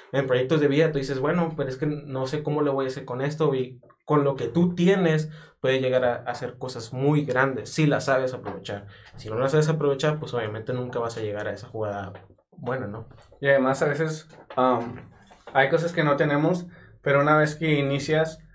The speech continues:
Speaker 2: en ese camino te encuentras con demasiada gente que, que a lo mejor hasta te lo regala o te dice, "No, mire, yo te doy la mentoría para que hagas esto",
Speaker 1: Ujú.
Speaker 2: o, o no sé, encuentras oportunidades, pero que nunca vas a encontrar si, si nunca iniciaste. Y la verdad es que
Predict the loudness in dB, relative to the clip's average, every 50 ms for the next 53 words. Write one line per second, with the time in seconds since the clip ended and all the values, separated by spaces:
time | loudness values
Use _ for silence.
0 | -20 -20 -10 -2 0 2 2 4 2 2 2 2 2 2 2 2 2 2 2 2
1 | -2 -4 -2 -2 -2 -2 -2 -2 0 2 2 4 2 2 2 4 4 4 4 4
2 | 0 -2 -2 -4 -4 0 2 4 4 4 4 0 -6 -6 0 2 4 4 4 2
3 | 4 4 4 4 4 4 2 0 2 2 0 2 2 4 4 4 4 4 4 6
4 | 6 4 4 4 4 2 2 2 2 0 0 2 2 2 2 4 2 2 2 2
5 | 2 2 2 4 4 4 4 4 0 2 2 2 4 4 4 6 4 2 0 0
6 | -2 0 2 2 2 2 0 -6 -4 -2 0 0 0 0 0 2 2 2 2 0
7 | -6 -12 -20 -20 _ _ _ _ _ _ 2 2 4 4 6 4 4 6 4 4
8 | 4 4 4 4 4 2 0 0 0 0 2 4 6 6 6 4 2 0 2 4
9 | 6 6 6 4 2 0 0 0 0 2 4 4 4 4 2 0 -2 -4 -2 2
10 | 4 4 4 2 0 0 0 0 -2 -4 -6 -6 -4 -2 -4 -2 -2 -2 -2 -2
11 | -2 2 2 2 2 2 0 0 0 0 0 -2 2 2 4 6 6 6 6 6
12 | 6 4 4 2 -2 -2 0 2 2 2 0 -2